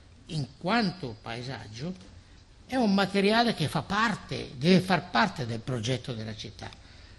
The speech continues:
Anzi, forse si può considerare che anche il paesaggio urbano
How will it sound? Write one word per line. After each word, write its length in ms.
Anzi, 520
forse 800
si 140
può 180
considerare 600
che 160
anche 460
il 140
paesaggio 680
urbano 440